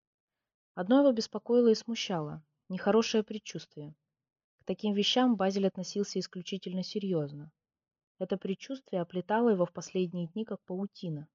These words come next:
Оно не мешало, а только раздражало. Предвидя хороший куш, Базель вполне мог перетерпеть это неприятное чувство. Мог рискнуть и пройти по лезвию ножа, но отнестись несерьёзно к нему он не мог.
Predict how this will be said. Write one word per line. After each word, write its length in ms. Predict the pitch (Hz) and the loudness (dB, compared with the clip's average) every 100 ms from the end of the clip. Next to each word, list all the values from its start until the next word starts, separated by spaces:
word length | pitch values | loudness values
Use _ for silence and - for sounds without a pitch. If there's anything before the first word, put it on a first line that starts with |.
| _ _ _ _ _ _ - | _ _ _ _ _ _ -8
Оно 300 | 196 226 233 | 0 2 4
не 220 | 220 226 | 6 8
мешало, 640 | 240 247 - 220 160 156 156 | 8 6 2 2 2 2 0
а 60 | |
только 340 | - 180 - 185 | -2 -6 -4 -2
раздражало. 680 | 180 196 202 190 156 151 160 _ _ _ _ _ _ _ _ | -2 0 0 0 -2 -4 -12 _ _ _ _ _ _ _ _
Предвидя 400 | - 190 196 196 | -4 -2 2 2
хороший 440 | 190 190 196 - 247 | 2 2 2 2 -2
куш, 360 | _ 285 269 - | _ -10 -10 -2
Базель 360 | 190 214 202 | 0 0 -2
вполне 400 | 180 - 190 208 | -6 -6 -2 2
мог 240 | 196 190 _ | 0 -2 _
перетерпеть 640 | 202 196 - 220 - 180 | -4 -2 0 0 0 -4
это 160 | 160 165 | -4 -6
неприятное 680 | 165 - 175 175 165 180 180 | -8 -4 0 0 0 -6 -12
чувство. 500 | - 170 - 147 156 _ _ _ _ _ - | -10 -12 -14 -20 -20 _ _ _ _ _ -8
Мог 180 | 175 175 | -6 -4
рискнуть 560 | 175 - - 254 254 _ _ _ | -6 -6 -2 -2 -4 _ _ _
и 100 | 180 | -8
пройти 380 | 185 185 - 220 | -2 -2 -2 -6
по 100 | 185 | -2
лезвию 420 | 185 185 175 185 | 0 0 -2 -2
ножа, 460 | 196 208 190 156 151 _ _ _ - | 0 -2 -2 -6 -8 _ _ _ -10
но 100 | 180 | -6
отнестись 500 | 175 185 180 196 185 | -4 -6 -8 -8 -8
несерьёзно 680 | 185 - 196 190 233 247 233 | -8 -2 0 4 4 4 -2
к 80 | - | -4
нему 300 | 175 165 165 | -8 -6 -8
он 220 | 175 185 | -6 -4
не 80 | 190 | -2
мог. 340 | 196 160 143 | -2 -4 -8